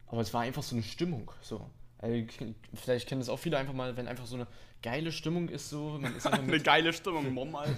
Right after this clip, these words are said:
Speaker 1: <laughs> Man ist einfach mit vielen Leuten da, die man, äh, gut kennt. Und, äh, da haben wir uns erstmal in dieses Becken da, also dieses große Becken, wo diese Wellen kommen, hingestellt so. Und da haben wir dieses Runterschubsen. Also einer geht auf die Schulter von anderen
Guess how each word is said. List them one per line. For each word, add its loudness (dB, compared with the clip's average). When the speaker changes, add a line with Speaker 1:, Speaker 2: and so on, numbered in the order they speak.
Speaker 1:
<laughs> -12
Man 2
ist 2
einfach 8
mit 6
vielen 2
Leuten 6
da, 0
die -2
man, 2
äh, 2
gut -4
kennt. 2
Und, 4
äh, 2
da 2
haben 0
wir 0
uns 0
erstmal -2
in 2
dieses -2
Becken -2
da, 0
also -2
dieses -4
große -4
Becken, -4
wo -2
diese -2
Wellen 2
kommen, -4
hingestellt 0
so. 0
Und 4
da 2
haben 0
wir 0
dieses -2
Runterschubsen. -2
Also -2
einer 0
geht -2
auf -4
die -6
Schulter -4
von -8
anderen -6